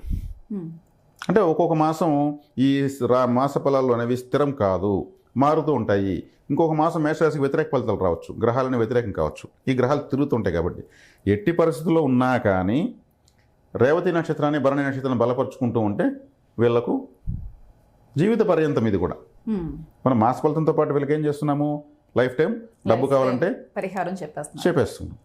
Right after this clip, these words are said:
Speaker 1: హ్మ్.
Speaker 2: హ్యాపీగా ఈ మేషరాశి వాళ్ళు దీన్ని ఫాలో కావచ్చు.
Speaker 1: హ్మ్.
Speaker 2: అంటే ప్రతి ఒక్క, ప్రతి నక్షత్రం వాళ్ళు కూడా తన తర్వాత నక్షత్రాన్ని బలపరచడం వల్ల డబ్బులు వస్తుంది. దాని పేరే సంపత్తార.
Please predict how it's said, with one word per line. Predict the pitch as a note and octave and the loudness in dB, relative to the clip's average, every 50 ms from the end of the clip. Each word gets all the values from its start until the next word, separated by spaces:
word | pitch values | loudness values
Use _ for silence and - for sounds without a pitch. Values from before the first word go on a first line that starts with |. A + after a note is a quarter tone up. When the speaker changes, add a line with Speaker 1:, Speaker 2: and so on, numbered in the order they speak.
| _ G3+ | _ -10
Speaker 1:
హ్మ్. | F#3+ F3 D#3+ D3 | -8 -8 -8 -2
Speaker 2:
హ్యాపీగా | C#3+ D3 D#3+ D#3+ F#3 F3+ E3+ | 2 2 2 2 2 2 2
ఈ | D#3 | 2
మేషరాశి | C#3 C#3 D3 D3 E3 D3 D3+ | 2 0 0 2 0 2 2
వాళ్ళు | D#3 D3 C3+ | 2 0 2
దీన్ని | C3 B2 - | 0 0 2
ఫాలో | A#2 A2+ A2+ G#2+ | 2 2 2 0
కావచ్చు. | - E2+ D#2 D#2 - - - | 0 -2 -4 -4 -6 -12 -18
Speaker 1:
హ్మ్. | - - _ G3+ G3 | -20 -16 _ -10 -8
Speaker 2:
అంటే | F3 E3 F#3 | -4 -4 -2
ప్రతి | - C3+ B2 E3 E3 | 0 0 2 2 4
ఒక్క, | E3 D#3+ D#3+ B2+ G2 | 2 2 2 0 0
ప్రతి | C3 A2+ D#3+ | 0 0 0
నక్షత్రం | D#3+ F3+ E3+ G3 F#3 F#3 F3+ F3 D#3 | 0 0 0 0 0 0 0 2 2
వాళ్ళు | C3 A2+ G#2+ G2+ | 2 2 2 2
కూడా | F#2+ A2+ E3 B3 - - - - _ _ _ - | 0 2 0 0 0 -4 -10 -20 _ _ _ -2
తన | A#2+ B2 | -2 0
తర్వాత | A#2+ B2+ B2+ D3 E3 E3+ E3 | 2 2 2 4 2 2 2
నక్షత్రాన్ని | E3+ D3 - C3+ - C3+ B2 G2 | -2 -4 -4 -4 -2 -2 0 2
బలపరచడం | A2 A#2 B2+ B2 B2+ - - B2 G#2+ | 2 2 2 0 0 -2 -2 -2 0
వల్ల | G#2+ B2+ C#3+ | 0 2 2
డబ్బులు | A#2 G2+ F2 A2 G#2+ | 0 0 0 0 -2
వస్తుంది. | F2+ - - - D2+ D#2 F2+ G2+ G2+ E2+ C#2 - - - - - - - _ - | -2 -4 -6 -8 -4 -2 0 0 0 0 -2 -4 -8 -16 -20 -20 -20 -20 _ -4
దాని | G#2 A2+ A#2+ A#2+ | 0 0 0 2
పేరే | - C#3 C#3 E3 E3 | 0 0 2 0 0
సంపత్తార. | - C3 B2+ C3+ - C3+ - - G2 F2+ D#2 E2 | 0 0 0 0 0 -2 0 0 -2 0 0 0